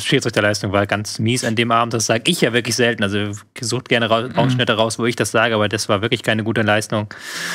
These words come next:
Speaker 1: Ähm, und deswegen, der, ja, dass du dich ärgerst, verstehe ich halt so. Über drei Ecken dann gedacht, so mit Meisterschaftskampf, aber dass das Ding zwei eins für Leipzig ausgeht,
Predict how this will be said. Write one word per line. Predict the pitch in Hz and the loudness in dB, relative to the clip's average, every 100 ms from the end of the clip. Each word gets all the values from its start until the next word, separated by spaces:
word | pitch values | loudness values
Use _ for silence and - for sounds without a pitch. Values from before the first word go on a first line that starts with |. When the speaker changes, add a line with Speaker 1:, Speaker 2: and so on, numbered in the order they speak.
| 160 - | -8 -2
Speaker 1:
Ähm, | 110 107 107 117 | 2 2 2 0
und | 123 107 | -2 2
deswegen, | 120 - 127 123 120 104 | 0 2 2 2 0 0
der, | 131 | 2
ja, | 127 143 185 | 4 2 2
dass | 156 - | 0 -2
du | |
dich | 139 135 | -2 2
ärgerst, | 147 165 156 | 2 2 0
verstehe | - - 151 | -2 0 2
ich | 165 165 | 2 2
halt | 147 | 0
so. | 143 139 139 139 | 2 2 2 0
Über | 127 131 | 0 2
drei | 117 123 | 2 2
Ecken | 147 - | 2 2
dann | 131 131 | 0 2
gedacht, | 127 127 131 - | 2 0 -2 -2
so | 131 | 0
mit | 123 | 0
Meisterschaftskampf, | 120 120 120 135 135 - - 127 123 | 2 2 2 0 0 -2 -2 -2 0
aber | 113 | 2
dass | 113 - | 2 0
das | 117 | -2
Ding | - 120 | 0 -2
zwei | - 117 | 2 2
eins | 117 113 | 2 0
für | 110 | 0
Leipzig | 110 - - | 0 0 0
ausgeht, | 107 - 110 110 | 0 0 -2 -2